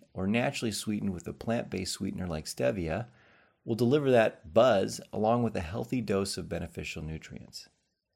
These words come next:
It only takes a week or two to retrain your taste buds to appreciate unsweetened coffee and tea. The one substitution I don't recommend is diet soda.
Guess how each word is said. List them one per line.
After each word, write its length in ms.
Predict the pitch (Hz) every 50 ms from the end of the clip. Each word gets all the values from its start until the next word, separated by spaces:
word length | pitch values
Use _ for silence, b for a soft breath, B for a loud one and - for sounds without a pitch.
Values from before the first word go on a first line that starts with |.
| _ _ _ _ _ _ _ _ _ _ _
It 80 | - 131
only 180 | 151 190 202 196
takes 300 | 196 - 180 175 170 -
a 80 | 131
week 240 | 117 120 131 131 127
or 80 | 123 113
two 240 | - - 113 101
to 60 | 95 90
retrain 880 | 85 85 85 92 110 123 135 139 - - - 120 117 117 120 120 120 110
your 100 | 101 98
taste 400 | - - 98 98 95 - - -
buds 280 | 85 80 80 80 - -
to 140 | - 92
appreciate 840 | 87 - - - - 110 107 - - - 87 80 82 85 87 - _ _
unsweetened 580 | - 104 104 101 - - - 107 101 101 95 -
coffee 380 | - 80 76 78 - - 87
and 140 | 82 80 78
tea. 360 | - - 92 87 - - - _ _ _ _ _ _ _ _ _ _ _ _ _ _ _ _ _ _ _ _ _ _ _ _ _ _ _
The 100 | - 107
one 300 | 101 110 127 143 160 160
substitution 760 | 156 - 156 143 139 139 127 - - 131 123 117 - 117 110
I 80 | 98
don't 360 | 98 92 95 - 135 147 143 107
recommend 640 | 101 95 - - 82 78 76 71 71 73 76 - - - _ _
is 100 | 82 -
diet 480 | _ _ - 82 85 87 87 90 - -
soda. 500 | - - 87 78 73 - - - 78